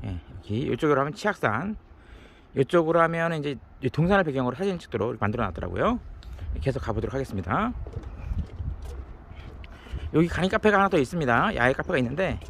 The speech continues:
오늘은 낚시하는, 낚시하시는 분들이 많아서 그쪽은 촬영하지 않도록 하겠습니다.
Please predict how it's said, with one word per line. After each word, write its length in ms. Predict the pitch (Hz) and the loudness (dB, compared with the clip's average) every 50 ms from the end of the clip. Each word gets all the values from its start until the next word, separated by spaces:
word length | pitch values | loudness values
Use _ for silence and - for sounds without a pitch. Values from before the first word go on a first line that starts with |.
| - - - - | -14 -12 -4 0
오늘은 300 | - 151 160 180 160 - | 2 4 4 4 2 2
낚시하는, 440 | 123 127 - 185 175 185 175 170 - | 0 0 2 2 2 2 2 0 2
낚시하시는 440 | - 135 135 - 202 175 - 202 180 | 4 4 4 6 4 2 2 0 -2
분들이 180 | 165 151 156 139 | -2 -2 -2 0
많아서 560 | 110 110 120 117 110 113 107 151 196 233 - - - - - - - | 0 2 2 2 2 2 2 2 2 2 -2 -6 -12 -18 -16 -10 -6
그쪽은 280 | - 135 - 160 147 147 | -4 0 2 4 4 2
촬영하지 600 | - 196 196 185 170 135 - - - 98 123 143 | 2 0 2 2 2 0 0 -2 -4 -4 -2 -2
않도록 460 | 123 120 98 - 101 101 113 139 - | -2 -4 -4 -2 0 0 0 0 0
하겠습니다. 400 | 131 120 113 - 110 95 95 101 | -4 -6 -6 -6 -8 -8 -10 -10